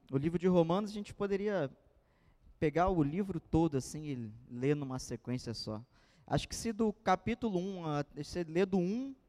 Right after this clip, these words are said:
ao oito, assim, direto, você, parece que uma coisa emenda na outra,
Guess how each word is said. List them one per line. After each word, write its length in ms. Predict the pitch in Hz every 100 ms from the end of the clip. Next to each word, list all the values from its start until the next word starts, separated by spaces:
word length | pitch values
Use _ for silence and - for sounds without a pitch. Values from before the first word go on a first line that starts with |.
| _ _ -
ao 200 | 170 147
oito, 340 | 156 185 -
assim, 220 | 151 190
direto, 540 | 190 196 151 180 190 175
você, 420 | 170 175 170 139 -
parece 340 | 147 151 -
que 160 | 165 151
uma 180 | 143
coisa 280 | - 156 151
emenda 260 | 143 139 139
na 120 | 127
outra, 300 | 120 139